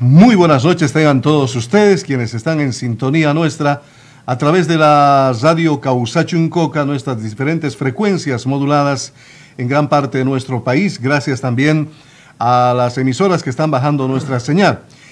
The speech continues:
Y llegando a todo el país y al mundo entero, estamos con la red multimedia Causachuncoca a través de las distintas plataformas en redes sociales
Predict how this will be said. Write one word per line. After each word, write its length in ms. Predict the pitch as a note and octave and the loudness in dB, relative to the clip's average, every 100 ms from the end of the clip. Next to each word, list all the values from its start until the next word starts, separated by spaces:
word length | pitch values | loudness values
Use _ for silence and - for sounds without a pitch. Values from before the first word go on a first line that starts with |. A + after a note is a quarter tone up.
| - | -10
Y 120 | F#3 | -2
llegando 320 | E3+ F3+ B3+ A3+ | 0 2 2 0
a 60 | |
todo 180 | A#3+ A3+ | -2 0
el 120 | F#3 | 0
país 340 | F3 A3 A3+ F#3 | 0 -2 -2 -2
y 40 | |
al 80 | F3 | -2
mundo 220 | A#3 G#3+ | 0 0
entero, 340 | E3 A3+ A#3 G#3 | -2 -2 -2 -2
estamos 460 | - G#3+ G3+ F3+ | 0 0 0 -2
con 260 | F3 E3 D#3 | 0 0 2
la 140 | D3+ | 2
red 300 | C3 F3+ - | 2 0 0
multimedia 840 | D#3 D#3 D#3 D3 E3 F3 A3 E3+ C3 | -2 0 0 0 0 0 0 -2 -2
Causachuncoca 920 | C3 B2 D#3 D#3+ F3 E3 F3+ E3+ D3+ | -2 -2 -4 -4 -4 -2 -2 -2 -4
a 60 | |
través 300 | B2+ B2+ C#3+ | -2 -2 -2
de 80 | B2+ | -2
las 360 | B2 F#2 - - - - _ | -4 -6 -10 -20 -20 -20 _
distintas 460 | B2+ A#2 G3 F#3+ E3 | -12 -2 0 0 -4
plataformas 720 | D3 C3+ C3 E3+ F#3 D#3+ C3 | -4 -4 -4 -2 -2 -2 -4
en 160 | A#2+ A2 | -4 -4
redes 280 | D3+ D3 - | -2 -2 -4
sociales 680 | D3 F3+ E3+ D#3 D3+ - | -4 0 2 2 -2 -8